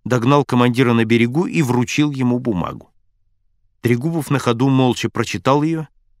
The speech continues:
сел на бот и оттуда, махая бумагой, резко выкрикивал: "Это вам, прапорщик Потапов, так не пройдет!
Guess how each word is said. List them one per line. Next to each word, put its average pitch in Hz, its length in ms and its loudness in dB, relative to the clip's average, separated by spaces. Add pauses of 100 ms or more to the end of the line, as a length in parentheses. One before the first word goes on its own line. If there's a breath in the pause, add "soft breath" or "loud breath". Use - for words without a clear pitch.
(400)
сел 151 240 4
на 127 180 4
бот 151 300 0
и 135 100 2
оттуда, 131 460 0
махая 120 400 4
бумагой, 143 520 2
резко 139 360 0
выкрикивал: 127 600 -2 (400)
"Это 185 300 2
вам, 170 220 0
прапорщик 165 640 -2
Потапов, 160 580 -2
так - 300 0
не 175 120 -2
пройдет! 147 680 0